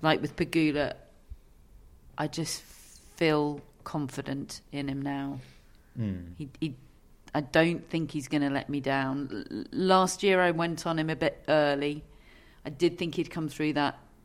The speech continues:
Speaker 1: that Tsitsipas match and he was close, but, but no cigar. I,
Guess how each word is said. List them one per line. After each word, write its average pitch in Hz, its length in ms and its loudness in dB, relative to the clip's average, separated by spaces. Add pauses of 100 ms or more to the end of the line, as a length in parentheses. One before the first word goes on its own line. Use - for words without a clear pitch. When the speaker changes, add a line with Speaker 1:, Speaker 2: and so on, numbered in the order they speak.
Speaker 1:
that 151 160 0
Tsitsipas 151 600 -6
match - 280 -4
and 151 60 -4
he 151 60 -2
was 143 160 -8
close, 147 520 -4
but, 135 220 -2 (400)
but - 120 -4
no 147 220 2
cigar. 143 520 2
I, 143 100 0